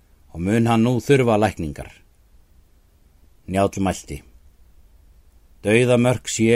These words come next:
ég á honum, en engin lífsmörk. Eða hví hefur þú eigi veitt honum nábjargir, er opnar eru nasarnar?“ „Það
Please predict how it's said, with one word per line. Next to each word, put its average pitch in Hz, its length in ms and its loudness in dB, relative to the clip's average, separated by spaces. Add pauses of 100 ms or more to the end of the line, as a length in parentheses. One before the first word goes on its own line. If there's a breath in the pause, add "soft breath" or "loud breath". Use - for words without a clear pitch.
ég 120 160 2
á 107 80 6
honum, 117 500 0 (600)
en 98 140 -4
engin 120 380 0
lífsmörk. - 720 -6 (760)
Eða 107 220 0
hví 139 240 2
hefur 143 280 4
þú 143 160 0 (120)
eigi 135 280 2
veitt 123 280 0
honum 131 260 0
nábjargir, 131 680 0 (640)
er 95 140 -6
opnar 110 420 0
eru 117 180 2
nasarnar?“ 120 600 0 (1120)
„Það 120 280 2